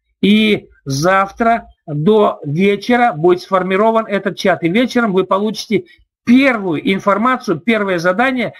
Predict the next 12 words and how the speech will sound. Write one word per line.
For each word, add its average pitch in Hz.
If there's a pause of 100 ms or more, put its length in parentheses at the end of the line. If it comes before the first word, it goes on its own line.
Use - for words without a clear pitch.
(140)
Заметьте, 214
срок 247
пошел. 214 (680)
Особенно 220
для 208
первого 220
поколения. 220
Я 208
для 208
вас 247
вообще 208
здесь. 180